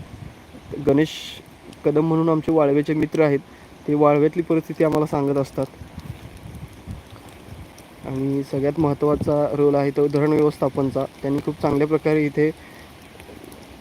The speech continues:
धरण व्यवस्थापन समितीने पुराच्या पाण्याचं मॅनेजमेंट केलेलं आहे. आणि त्या <laughs> यंदा पावसाचा रात्रीच खेळ चालेल, किरण शिंदे म्हणून आहेत, ते सांगत आहेत. हो,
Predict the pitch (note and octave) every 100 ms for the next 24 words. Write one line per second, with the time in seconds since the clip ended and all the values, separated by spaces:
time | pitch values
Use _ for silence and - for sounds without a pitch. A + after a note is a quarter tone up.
0 | - - - C#3+ C#3 D3 D3 C#3+ C#3 -
1 | C3 C#3+ C#3 C#3 C3+ C#3 C3+ D3 C3+ C3+
2 | C#3+ C#3+ C3+ B2+ C#3 C3 C3+ C#3+ C#3+ C#3
3 | C3+ C3+ B2+ B2 - - - - - B2+
4 | - - - - - - - - - -
5 | - - - - - - - - - -
6 | - - - - - - - - - -
7 | - - - - - - - - C#3+ C3+
8 | C3+ D3 D3 C#3 C3 C#3+ C#3+ C#3 C3 C#3
9 | - C3+ C3+ C#3 B2+ C3 C#3 C3+ C#3 C#3
10 | C#3 C3 C3+ C3+ C3+ B2+ C3+ C3+ C3 B2+
11 | C3+ B2+ - - - - - D3